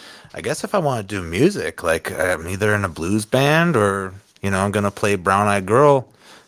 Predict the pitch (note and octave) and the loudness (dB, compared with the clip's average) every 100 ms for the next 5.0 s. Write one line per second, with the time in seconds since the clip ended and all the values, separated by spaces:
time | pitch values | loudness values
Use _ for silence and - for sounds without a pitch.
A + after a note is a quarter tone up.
0 | - A2+ G#2+ A2+ A#2+ A#2+ - G2+ F#2 F2+ | -8 -4 -2 0 0 -2 -4 -4 -2 -4
1 | G2 G2 F#2+ F2+ F2+ D3 D3+ - _ _ | -2 2 2 2 0 0 -2 -6 _ _
2 | _ - F2 F2 E2+ E2 E2 _ _ - | _ -8 -4 -4 -4 -6 -12 _ _ -20
3 | _ _ _ _ - F2+ F2 F#2+ G2 F#2 | _ _ _ _ -8 -6 -2 -2 -2 -4
4 | G2+ F#2 F2 E2+ - F2 F2 F2 - | 0 2 2 0 -2 0 0 -2 -12